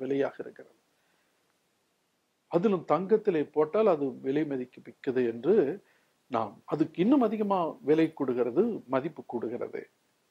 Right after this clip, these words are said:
ஆனால் இவை எல்லாவற்றை விட ஆண்டவருடைய நீதி நெறிகள் உண்மையானவை, நீதியானவை, அது தயவு தாட்சியம் பார்க்காது, எல்லாத்துக்கும் ஒரே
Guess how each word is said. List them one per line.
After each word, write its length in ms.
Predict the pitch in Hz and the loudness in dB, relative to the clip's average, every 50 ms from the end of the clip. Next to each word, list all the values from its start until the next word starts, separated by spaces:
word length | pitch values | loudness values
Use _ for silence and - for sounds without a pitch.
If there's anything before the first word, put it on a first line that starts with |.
| _ _ _ _ _ _ _ _ _ _ _ _ _ _ _ _ _ _ _ _ _ _ - | _ _ _ _ _ _ _ _ _ _ _ _ _ _ _ _ _ _ _ _ _ _ 2
ஆனால் 300 | - 190 233 269 254 233 220 208 | 4 4 6 6 4 4 4 2
இவை 160 | 226 202 233 214 202 208 | 4 4 4 6 6 4
எல்லாவற்றை 640 | 226 254 302 320 349 359 349 330 - - - 240 | 4 4 4 4 4 4 4 2 0 0 -2 0
விட 220 | 214 190 185 160 165 139 143 170 240 294 294 - _ _ _ _ _ _ _ _ _ _ _ _ _ _ _ _ - | 2 2 2 4 4 4 4 4 2 0 -2 -6 _ _ _ _ _ _ _ _ _ _ _ _ _ _ _ _ 2
ஆண்டவருடைய 800 | 143 170 226 254 277 277 254 302 285 277 269 240 233 233 220 180 160 165 | 4 4 4 4 4 4 4 4 4 4 0 -2 -2 -2 -2 -2 -2 -2
நீதி 260 | 180 220 254 240 254 240 | 0 0 2 2 2 0
நெறிகள் 540 | 208 196 185 180 185 147 175 185 196 208 175 131 120 - - _ _ _ _ _ _ _ _ - | 2 2 2 2 2 2 2 2 2 2 2 -2 -4 -10 -18 _ _ _ _ _ _ _ _ -10
உண்மையானவை, 960 | 160 160 190 214 233 247 240 220 208 196 185 175 165 156 151 143 151 170 214 240 226 175 131 - _ _ _ _ _ _ _ _ _ _ _ _ _ _ _ - | -6 -4 0 2 4 4 4 4 4 2 2 2 0 0 0 2 2 4 4 2 0 -2 -4 -8 _ _ _ _ _ _ _ _ _ _ _ _ _ _ _ -18
நீதியானவை, 920 | 131 123 127 147 196 226 240 226 233 196 175 151 135 131 131 127 143 143 139 123 - - _ _ _ _ _ _ - | -12 -8 -2 0 4 4 4 4 2 0 0 0 0 -2 0 2 2 2 0 -2 -8 -14 _ _ _ _ _ _ -10
அது 180 | - 147 131 127 120 | -8 -8 -6 -6 -4
தயவு 380 | 117 151 151 175 220 254 262 277 | 0 4 4 6 6 4 4 4
தாட்சியம் 500 | 233 220 202 143 - - 151 143 127 - 123 | 4 2 2 0 -2 -6 -6 -6 -4 -2 -4
பார்க்காது, 480 | 127 123 - - 127 120 117 131 123 117 - - _ _ _ _ _ _ _ _ - | -4 -4 -4 -4 -4 -2 0 0 -2 -2 -2 -6 _ _ _ _ _ _ _ _ -2
எல்லாத்துக்கும் 600 | 120 131 160 196 214 226 220 220 240 214 147 131 | 0 0 2 4 4 4 4 4 0 -2 0 2
ஒரே 160 | 131 139 156 | 2 4 4